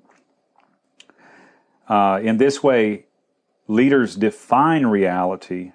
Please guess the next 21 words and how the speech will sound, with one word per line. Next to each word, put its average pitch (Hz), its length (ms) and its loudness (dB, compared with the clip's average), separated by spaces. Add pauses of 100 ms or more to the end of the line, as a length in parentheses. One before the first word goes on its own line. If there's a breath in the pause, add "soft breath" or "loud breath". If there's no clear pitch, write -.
for - 140 -6
those 98 300 0
who 104 100 0
follow 120 460 2
them. 90 220 -12
I, 98 80 -4
I 101 400 -4 (100)
first 110 280 -2
heard 107 200 2
that, 110 180 2
it 101 80 -2
made 101 240 0
me 104 80 -2
uncomfortable. 107 680 -4
I 101 60 2
didn't 107 200 0
want 101 160 -2
to - 60 -20
think 123 180 -2
about 98 240 -2
leadership 104 680 -2